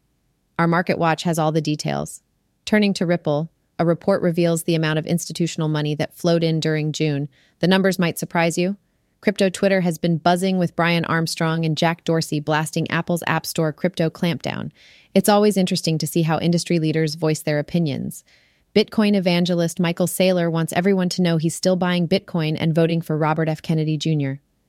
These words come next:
It's all about staying engaged. In a surprising turn of events, the Poly Network attack conjured up billions of dollars in tokens that did not exist. The incident follows a record-breaking heist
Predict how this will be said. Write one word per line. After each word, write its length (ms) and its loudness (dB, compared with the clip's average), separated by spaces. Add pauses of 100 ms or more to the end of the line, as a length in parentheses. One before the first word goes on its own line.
(200)
It's 160 2
all 220 4
about 300 0
staying 340 0
engaged. 580 -2 (480)
In 100 6
a 40 6
surprising 560 0
turn 220 2
of 80 2
events, 440 -2 (300)
the 80 2
Poly 340 2
Network 360 0
attack 360 -4
conjured 380 0
up 220 -4
billions 400 4
of 80 -4
dollars 380 0
in 140 -2
tokens 500 -2
that 220 -4
did 160 2
not 240 0
exist. 600 -8 (500)
The 140 4
incident 400 2
follows 360 2
a 60 4
record-breaking 720 0
heist 340 -2